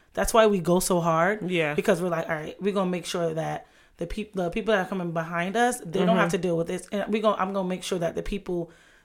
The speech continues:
Speaker 1: that laid it out for me
Speaker 2: Mm-hmm.
Speaker 1: are good for life."
Speaker 2: But even if you think about it, I know so many, like, Black young entrepreneurs that are, like, our age,
Speaker 1: Mm-hmm.
Speaker 2: and to see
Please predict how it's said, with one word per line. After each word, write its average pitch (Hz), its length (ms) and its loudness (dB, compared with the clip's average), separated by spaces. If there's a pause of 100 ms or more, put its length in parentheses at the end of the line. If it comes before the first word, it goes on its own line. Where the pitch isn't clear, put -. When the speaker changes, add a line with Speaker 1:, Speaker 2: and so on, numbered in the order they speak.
(120)
Speaker 1:
that 170 360 0
laid 180 280 2
it 180 100 -2
out 143 220 -6
for 170 140 -4
me 190 440 -2
Speaker 2:
Mm-hmm. 185 400 2
Speaker 1:
are 170 140 2
good 170 200 0
for 170 160 -2
life." - 520 -6
Speaker 2:
But 220 160 -2
even 320 220 0
if 339 60 -4
you 269 100 -2
think 196 200 -2
about 233 240 -2
it, 262 140 0 (840)
I 214 200 4
know 220 260 2
so 180 280 -2
many, 202 300 2
like, 151 300 -4 (140)
Black 151 440 -4 (140)
young 170 400 0
entrepreneurs 165 720 -2
that 156 120 -2
are, 160 120 2
like, 156 260 -2
our 151 300 2
age, 165 420 -4
Speaker 1:
Mm-hmm. 160 160 -6 (240)
Speaker 2:
and 170 500 4 (240)
to - 120 -6
see 214 540 -6